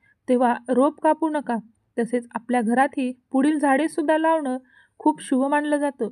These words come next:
आणि शास्त्रामध्ये याला दक्षिण तसेच आपल्या घरामध्ये लक्ष्मी ओढून आणणारी झाडं असं सुद्धा म्हटलं जातं.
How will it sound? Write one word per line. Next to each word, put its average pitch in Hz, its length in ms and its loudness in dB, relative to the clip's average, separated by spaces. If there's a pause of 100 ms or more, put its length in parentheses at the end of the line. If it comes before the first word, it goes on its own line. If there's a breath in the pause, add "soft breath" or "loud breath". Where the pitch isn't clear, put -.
(240)
आणि 226 160 -2
शास्त्रामध्ये 240 640 -4 (480 soft breath)
याला 254 280 2 (720 soft breath)
दक्षिण 269 500 4 (320)
तसेच 277 360 -2
आपल्या 302 260 2
घरामध्ये 330 440 0
लक्ष्मी 269 460 -4
ओढून 262 240 0 (100)
आणणारी 302 420 -2
झाडं 262 400 0
असं 254 220 -4
सुद्धा 277 360 -4
म्हटलं 247 360 -2
जातं. 240 300 -6